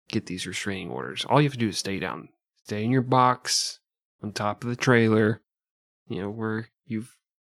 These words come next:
decided you live now. And I'll have to stop getting these restraining orders saying you can't come inside the property." And I'm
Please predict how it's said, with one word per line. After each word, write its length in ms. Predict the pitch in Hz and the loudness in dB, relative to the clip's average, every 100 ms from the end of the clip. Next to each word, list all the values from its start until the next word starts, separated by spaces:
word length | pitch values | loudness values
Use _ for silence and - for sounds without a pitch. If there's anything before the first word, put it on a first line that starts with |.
| _ - | _ -6
decided 500 | 117 - 110 113 117 | 0 2 2 0 0
you 140 | 127 | 2
live 540 | 135 147 131 113 104 113 | 6 6 6 4 2 0
now. 640 | 117 104 107 104 101 107 _ _ _ _ | 0 0 -2 -2 -2 -4 _ _ _ _
And 100 | 110 | -2
I'll 180 | 110 110 | 0 0
have 140 | 110 | -2
to 60 | 110 | -2
stop 320 | - 104 104 | 0 0 0
getting 280 | 110 101 101 | -2 -4 -4
these 180 | 101 101 | -4 -4
restraining 320 | 101 107 104 | -4 -4 -2
orders 280 | 101 104 107 | -4 -4 -4
saying 160 | 101 98 | -4 -4
you 100 | 104 | -4
can't 320 | 107 101 - | -4 -6 -4
come 200 | 110 104 | -6 -4
inside 240 | 107 104 | -4 -4
the 100 | 98 | -6
property." 400 | 98 104 101 98 | -6 -6 -6 -8
And 80 | 104 | -10
I'm 80 | 110 | -10